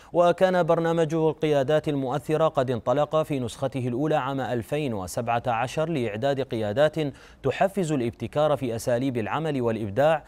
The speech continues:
وتحقق تحولات نوعية في مسارات تمكين الكوادر وبيئات العمل. واستقبل البرنامج أكثر من أربعة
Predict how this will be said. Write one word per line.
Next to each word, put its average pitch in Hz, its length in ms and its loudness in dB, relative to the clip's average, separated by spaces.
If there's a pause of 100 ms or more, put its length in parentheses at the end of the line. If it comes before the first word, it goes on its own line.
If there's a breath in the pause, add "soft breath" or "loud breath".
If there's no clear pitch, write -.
(180 loud breath)
وتحقق 123 720 -4
تحولات 117 680 -2
نوعية 110 520 -4
في 127 360 -4
مسارات 117 540 -2
تمكين 131 440 -4
الكوادر 127 600 -2
وبيئات 131 560 -2
العمل. 113 400 -4 (500 loud breath)
واستقبل 123 500 -2
البرنامج 120 640 -2
أكثر 160 500 0
من 113 180 -6
أربعة 131 460 0